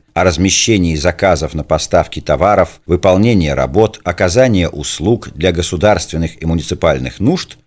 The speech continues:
остро возникла необходимость в создании специального контролирующего органа, способного обеспечить реализацию созданного федеральным законом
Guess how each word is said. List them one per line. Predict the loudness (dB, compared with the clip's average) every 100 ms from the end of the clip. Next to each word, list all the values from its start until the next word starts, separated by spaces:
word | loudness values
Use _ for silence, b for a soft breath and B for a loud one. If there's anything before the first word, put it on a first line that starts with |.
| _
остро | 2 4 4 4
возникла | 4 4 4 2 2
необходимость | 2 2 0 -2 0 2 2 0 -4 -8
в | 0
создании | 0 0 0 0 2 2
специального | 0 -2 -4 0 2 4 2 2 0
контролирующего | -2 -2 0 0 0 -2 -6 -6 -6 -2
органа, | 2 2 2 -4 -8 -14 _
способного | -8 -4 -2 2 2 2 2 2
обеспечить | 0 -2 -6 0 0 0 -2 -4
реализацию | 0 2 2 2 2 0 -2 -6 -8 -10 -10
созданного | -2 2 2 0 0 0
федеральным | -2 0 2 2 0 -4 -8
законом | -8 0 2 2 -2 -6